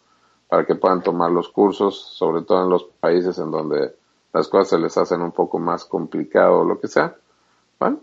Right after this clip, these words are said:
pues lo pueden hacer en, eh, tomar su curso en grupo, se irán poniendo las lecciones, fechas y demás, y pueden, eh, también hacerlo de esa forma. Espero que les haya gustado el programa. Si tienen dudas,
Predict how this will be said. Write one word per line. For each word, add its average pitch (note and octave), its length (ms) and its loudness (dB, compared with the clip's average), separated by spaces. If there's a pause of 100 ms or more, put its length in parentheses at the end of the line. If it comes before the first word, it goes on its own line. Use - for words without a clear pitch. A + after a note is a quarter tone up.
pues - 140 -10
lo F#2 140 2
pueden G2+ 240 2
hacer F#2+ 280 0
en, F#2 340 0
eh, D#2+ 140 -6
tomar F2+ 320 0
su F2+ 180 -6
curso F#2 320 -2
en F#2+ 140 -2
grupo, B2 340 2
se F2 160 -2
irán F2+ 240 0
poniendo F2+ 380 0
las F2 180 0
lecciones, C3 840 -2
fechas G#2+ 440 -2
y G#2+ 40 -2
demás, B2+ 400 -2 (840)
y - 160 -2
pueden, F2+ 560 2
eh, D#2+ 480 -6
también F2 260 -4
hacerlo E2+ 380 -4
de D#2+ 80 -4
esa - 160 -10
forma. - 480 -10
Espero B2+ 560 2
que A2 400 4
les F2+ 240 -2
haya F#2+ 240 2
gustado F2 540 0
el E2+ 100 -4
programa. G2 600 -2 (800)
Si G2+ 240 -2
tienen B2 480 2
dudas, A2+ 680 2